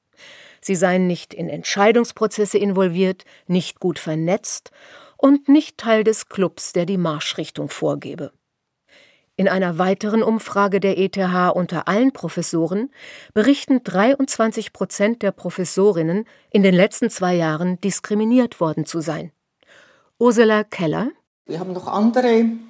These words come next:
Speaker 2: Kolleginnen, die im Moment unter Druck sind. Die sind noch nicht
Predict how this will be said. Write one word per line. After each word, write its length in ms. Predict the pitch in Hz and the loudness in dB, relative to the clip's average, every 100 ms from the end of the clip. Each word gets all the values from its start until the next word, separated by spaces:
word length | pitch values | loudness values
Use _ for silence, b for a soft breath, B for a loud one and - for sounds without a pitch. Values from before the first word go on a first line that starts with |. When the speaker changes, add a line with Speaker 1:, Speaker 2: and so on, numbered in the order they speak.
| _ | _
Speaker 2:
Kolleginnen, 760 | - 208 202 202 226 208 208 202 | -2 2 2 2 0 -2 -2 -4
die 300 | 208 190 190 | -4 -2 -4
im 80 | |
Moment 580 | 185 180 196 240 226 - - | -2 -2 0 0 -2 -12 -10
unter 260 | 202 - | -8 -6
Druck 320 | 208 190 190 - | -2 0 0 -4
sind. 580 | - 277 294 269 - | -4 -2 -2 -4 -8
Die 120 | - 202 | -4 -2
sind 260 | 185 175 | -2 -2
noch 240 | 170 170 196 | -4 -4 0
nicht 540 | 214 226 - - - | 0 0 -6 -18 -20